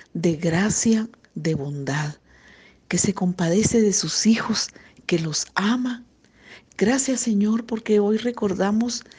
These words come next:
que tú dijiste en tu palabra, "Pedid y se os dará, buscad y hallaréis, llamad y se os abrirá". Gracias, Señor, porque podemos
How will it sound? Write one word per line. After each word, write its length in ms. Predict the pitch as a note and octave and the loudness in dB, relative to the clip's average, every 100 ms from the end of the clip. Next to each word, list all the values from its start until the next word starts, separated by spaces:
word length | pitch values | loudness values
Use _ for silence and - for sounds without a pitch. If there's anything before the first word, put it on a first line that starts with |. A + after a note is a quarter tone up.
| - - | -10 -4
que 100 | G#3 | 0
tú 160 | G#3+ | 2
dijiste 480 | A3 A3 - G#3+ G#3+ | 2 2 -2 -2 0
en 100 | G#3+ | 0
tu 140 | G3 | -2
palabra, 600 | F#3+ F3+ F#3 F#3+ G#3 G#3 - - - - - _ | -4 -2 -2 -2 -2 -4 -8 -20 -20 -20 -20 _
"Pedid 560 | F#3 F3+ G#3 C4+ D4+ - | 2 4 6 6 4 0
y 120 | G3+ | -4
se 200 | F#3 F3+ | -2 -2
os 180 | E3 D#3 | -2 -4
dará, 380 | D3 D3 C3+ - _ _ _ F#3 | -6 -6 -8 -10 _ _ _ -6
buscad 720 | F3 - - F#3+ A#3+ B3+ B3 - _ _ _ _ | -4 -4 -2 0 0 -2 -6 -16 _ _ _ _
y 200 | F#3+ - D3+ | -2 -2 -4
hallaréis, 840 | C#3+ C#3+ C#3 C#3 C3+ C#3 - - _ _ - | -4 -4 -6 -6 -6 -8 -12 -14 _ _ -6
llamad 680 | D#3 D3+ E3 G#3 C4+ C#4+ - _ - _ _ _ - | -2 0 2 2 2 0 -6 _ -20 _ _ _ -4
y 80 | F#3 | -4
se 240 | - E3 | -2 -4
os 180 | D#3 D#3 | -4 -6
abrirá". 580 | C#3+ C#3 C#3 C3+ C#3+ - - _ _ - _ | -6 -8 -8 -8 -8 -12 -20 _ _ -20 _
Gracias, 420 | - G#3+ A3+ A#3+ A3 | 0 0 2 0 0
Señor, 500 | F#3+ E3+ F3 - - _ _ _ _ _ _ - | -2 0 0 0 -2 _ _ _ _ _ _ -4
porque 340 | F3+ F3+ F#3 | -2 0 -2
podemos 520 | F#3 F#3+ G#3+ A3+ A3+ | 0 2 4 4 2